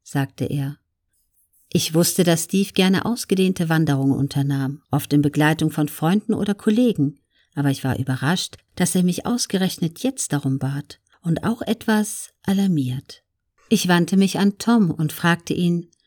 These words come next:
was Steve seiner Meinung nach von mir wollen könnte. Wir waren uns einig, dass er entweder einen Rückzieher machen oder Nachforderungen stellen wollte.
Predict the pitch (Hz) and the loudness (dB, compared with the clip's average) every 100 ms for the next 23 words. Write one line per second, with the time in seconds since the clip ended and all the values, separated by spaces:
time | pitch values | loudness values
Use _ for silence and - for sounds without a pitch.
0 | _ _ - 151 - - 262 247 - 165 | _ _ -6 -4 -4 2 2 2 0 2
1 | 165 151 156 180 190 185 190 - _ _ | 4 2 0 2 2 0 -2 -6 _ _
2 | _ - 175 185 240 262 165 - 139 139 | _ 0 0 2 2 2 2 0 -2 -2
3 | 147 143 - _ _ _ _ _ _ - | -4 -10 -12 _ _ _ _ _ _ -4
4 | 156 175 170 165 151 - 131 143 170 208 | 2 2 4 2 0 -2 -2 0 0 -2
5 | - 160 147 - 247 269 156 156 147 147 | -4 -4 -2 0 2 2 2 0 0 0
6 | 139 202 - 220 208 202 208 214 208 - | -2 -4 -2 2 4 2 0 0 -2 -4
7 | _ - 170 214 240 - 226 240 - 147 | _ -4 0 0 -2 -2 0 0 -2 -4
8 | 147 139 143 143 - 143 139 143 139 - | -2 -2 -4 -6 -4 -2 -2 -2 -6 -8
9 | 147 | -12